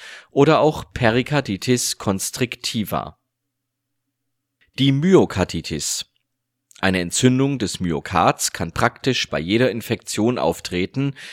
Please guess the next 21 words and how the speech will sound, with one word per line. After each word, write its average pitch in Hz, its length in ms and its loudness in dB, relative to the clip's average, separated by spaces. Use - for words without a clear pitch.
Sie 87 220 -8
wird - 300 0
durch 101 300 -2
Bakterien, 123 880 0
Viren 110 680 -2
oder 120 260 0
Pilze 98 680 -6
hervorgerufen. 80 880 -6
Das 113 220 2
klinische 170 400 2
Bild 113 240 2
zeigt - 480 0
Müdigkeit, 117 960 0
Atemnot 117 920 -2
und - 340 -4
Tachykardie. 123 720 0
Sie 160 240 2
heilt 135 300 6
normalerweise 123 720 2
komplikationslos 120 1200 -2
ab. - 440 -6